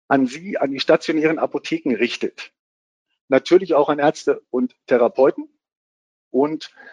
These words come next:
wir legen großen Wert drauf, sozusagen alle dafür notwendigen Dinge wie Kompetenzen et cetera, sämtliche Dienstleistungen, alles in einer Hand zu halten. Das heißt, wir haben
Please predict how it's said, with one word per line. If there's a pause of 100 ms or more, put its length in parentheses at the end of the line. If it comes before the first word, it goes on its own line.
(260)
wir
legen
großen
Wert
drauf, (200)
sozusagen (120)
alle (120)
dafür
notwendigen
Dinge
wie
Kompetenzen
et
cetera, (540)
sämtliche
Dienstleistungen, (140)
alles
in
einer
Hand
zu
halten. (240)
Das
heißt,
wir
haben